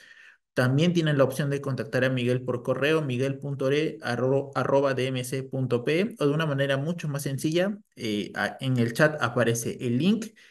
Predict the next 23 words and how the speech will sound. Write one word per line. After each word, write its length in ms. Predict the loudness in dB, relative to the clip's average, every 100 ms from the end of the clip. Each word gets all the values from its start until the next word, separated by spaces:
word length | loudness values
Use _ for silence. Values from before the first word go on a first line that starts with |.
| -12
que 80 | -8
haciendo 400 | -4 0 0 0
clic 260 | -2 -2
a 80 | 0
ello 280 | 0 0 0
les 240 | -2 -2
va 100 | 0
a 60 | 0
enviar 480 | 0 0 -2 -4 -14 _ _
los 200 | -10 -4
va 120 | -2 0
a 20 |
redirigir 560 | 0 -2 -2 -4 -6 -4
a 100 | -4
una 520 | -2 2 4 4 4
ventana 400 | 2 0 0 2
de 80 | 2
WhatsApp 400 | 2 2 0 -2
donde 220 | -2 -2
van 140 | -2 -4
a 140 | -6
poder 400 | -4 -2 -2 -6 -18 -20 _
compartir, 840 | -4 -2 0 -2 0 0 0 -8